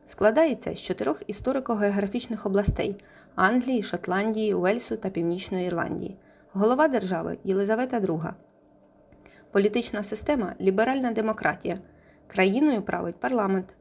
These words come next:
який складається з двох палат: Палати лордів та Палати общин. Грошова одиниця — фунти стерлінги.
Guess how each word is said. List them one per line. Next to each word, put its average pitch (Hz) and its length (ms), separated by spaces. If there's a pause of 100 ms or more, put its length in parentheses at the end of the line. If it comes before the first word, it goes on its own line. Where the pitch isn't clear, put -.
який 185 240
складається 175 640
з 170 40
двох 240 240
палат: 196 300 (460)
Палати 185 440
лордів 285 420 (120)
та 180 100
Палати 190 500
общин. - 420 (420)
Грошова 240 460
одиниця — 285 600 (180)
фунти 285 460
стерлінги. 170 680